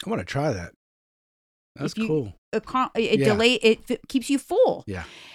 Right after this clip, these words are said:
Speaker 2: And so try these types of things. Look, if you're out there and you have twenty, twenty-five, thirty pounds to lose,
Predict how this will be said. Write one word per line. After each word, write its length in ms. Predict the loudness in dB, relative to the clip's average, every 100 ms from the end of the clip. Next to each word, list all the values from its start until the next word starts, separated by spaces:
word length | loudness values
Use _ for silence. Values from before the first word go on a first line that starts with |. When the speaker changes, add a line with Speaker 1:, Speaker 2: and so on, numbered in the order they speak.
| -14 2
Speaker 2:
And 220 | 4 4
so 480 | 4 4 6 6 4 _ _ _ _ _ _ _
try 420 | -10 0 2 2 0 0
these 340 | 0 0 -2
types 360 | -2 0 0 -4
of 100 | -4
things. 260 | -2 -2
Look, 160 | -4 -4
if 140 | -4
you're 120 | 0 2
out 180 | 2 0
there 80 |
and 100 | 2
you 60 | 2
have 120 | 0
twenty, 360 | -4 -2 0 0
twenty-five, 500 | 0 0 0 -2 -2
thirty 240 | 0 0 0
pounds 340 | 2 2 2
to 80 | 0
lose, 460 | 0 2 2 -2